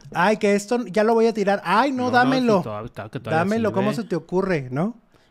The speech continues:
Speaker 2: Y luego tienen la casa que no
Speaker 1: Dios
Speaker 2: se
Speaker 1: mío.
Speaker 2: puede ni caminar.
Speaker 1: Ay, sí, un puerquero. Pues total que dicen que va a ganar Madison.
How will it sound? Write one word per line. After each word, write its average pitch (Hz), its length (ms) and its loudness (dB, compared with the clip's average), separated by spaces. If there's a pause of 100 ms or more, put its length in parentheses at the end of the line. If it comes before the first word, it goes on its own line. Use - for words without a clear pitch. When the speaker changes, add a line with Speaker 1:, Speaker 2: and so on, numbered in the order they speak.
Speaker 2:
Y 120 100 -8
luego 120 200 -2
tienen 127 300 -4
la 113 160 -2
casa 120 500 -8 (580)
que 104 100 -14
no - 60 -8
Speaker 1:
Dios 117 120 -6
Speaker 2:
se 127 80 -6
Speaker 1:
mío. 110 80 -12
Speaker 2:
puede 117 160 -6
ni 113 100 -8
caminar. 101 400 -12
Speaker 1:
Ay, 170 160 -2
sí, 165 400 -6
un 147 200 -6
puerquero. 160 500 -2 (600)
Pues 240 180 4
total 254 280 -4
que 294 140 -2
dicen 254 220 -4
que 226 100 -4
va 202 100 2
a 202 40 2
ganar 202 260 0
Madison. 117 500 -4